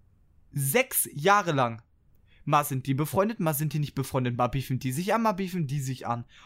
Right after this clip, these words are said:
Und wirklich dauerhaft, das über Wochen und Monate hinweg, weggebiefe.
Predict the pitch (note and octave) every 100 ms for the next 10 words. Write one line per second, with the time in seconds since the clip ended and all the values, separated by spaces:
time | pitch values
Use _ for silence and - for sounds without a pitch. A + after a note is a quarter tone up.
0 | - E3 E3 G#3 C#4+ D#3 C#3 - _ C3+
1 | B2+ G3+ B3+ F3+ C3+ A#2 - _ - _
2 | F3 G3+ - D3+ B2 B2 _ D3+ - -
3 | _ F#3+ G3 F3+ D3+ C3 C4 - E3 -
4 | F#3 G3 C#4+ D#4 C#4+ C#4 A3+ G#3+ A#3 F3+
5 | C3 - D#3 A#3+ G3+ C#3+ E3 - A3 C4+